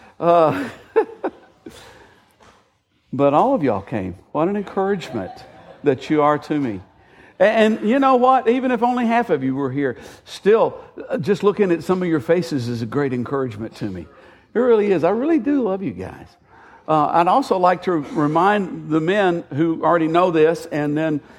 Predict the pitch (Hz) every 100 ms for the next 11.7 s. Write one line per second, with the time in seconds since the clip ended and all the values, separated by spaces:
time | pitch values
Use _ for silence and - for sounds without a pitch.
0 | - 151 139 180 240 208 156 175 165 170
1 | 156 147 170 247 151 123 120 113 110 135
2 | 151 - - - _ - 151 156 - 247
3 | 202 220 196 254 240 214 220 214 - _
4 | _ _ _ - 147 - - - - 208
5 | 240 220 180 185 - _ _ _ _ 143
6 | 175 185 185 175 165 - 156 - 156 151
7 | 147 - 160 170 156 185 175 180 170 156
8 | 131 214 165 - - _ _ _ - 151
9 | 160 147 135 - - _ - 151 202 -
10 | 185 165 175 175 170 165 180 160 - 147
11 | 170 175 180 180 139 131 113